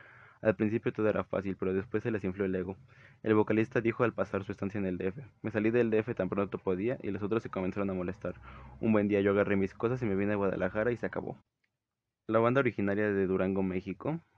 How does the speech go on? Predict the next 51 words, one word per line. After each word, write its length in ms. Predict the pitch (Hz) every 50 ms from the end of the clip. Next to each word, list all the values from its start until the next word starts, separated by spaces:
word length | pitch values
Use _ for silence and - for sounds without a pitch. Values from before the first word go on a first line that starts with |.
| _ - - - _ -
me 120 | - 107 101
refiero 300 | 95 95 98 101 95 101
a 20 |
los 180 | 92 90 90 87
Dog 220 | - 98 98 101
Dogs, 280 | 98 107 131 131 - _ _ - - - - - _ _ _ _
que 80 | - 95
sus 160 | 101 95 -
inicios 320 | 104 101 104 104 - 117
se 100 | - 113
remontan 520 | 98 98 95 95 98 101 98 - 110 110 - -
a 80 | 101
mediados 380 | 104 98 92 98 95 107 110 107
de 80 | 104
los 100 | 92 92
sesenta, 380 | 90 90 - 98 95 - 95 95 - _ _ _
cuando 220 | - 95 95 95
Armando 280 | 95 101 104 104 101 104
Nava 300 | 104 98 101 107 117 120
y 60 | 113
Jorge 260 | - 101 98 - 101
de 120 | 98 95
la 100 | 90 90
Torre 280 | 85 - 101 101 110 107
tenían 220 | 107 101 95 98
una 160 | 98 101 101 95
banda 280 | 95 98 98 98 98
llamada 480 | 92 92 87 90 92 98 104 117 127 131 - _ - - _ _ _ _ _
Los 220 | - 98 95 95 -
Chipos 360 | - 110 - - 98 98 -
Rock. 320 | 95 92 - - - - - - - - - - - - - - - - _
Cuando 200 | - 113 110 104
sintieron 360 | 101 104 95 - 113 120 127
que 140 | 127 - 107
ya 40 | 101
tenían 260 | 95 104 101 98 98
suficiente 380 | - 110 98 95 98 101 92 101
experiencia, 480 | 98 - - 98 92 95 95 98 110
se 80 | 104 104
cambiaron 400 | - - 95 92 95 98 104 98
el 140 | 90 90 90
nombre 240 | 92 92 95 98 101
a 40 |
los 220 | 90 92 90 90 90
Dog 240 | 90 95 95 92 98
Dogs, 240 | 92 90 90 90 - - - - - - - - - - - - - -
por 120 | 104 98
ser 160 | - - 101
originarios 420 | 101 98 98 98 95 92 87 95 90
de 80 | -
Durango. 400 | 92 101 104 107 110 107 101 -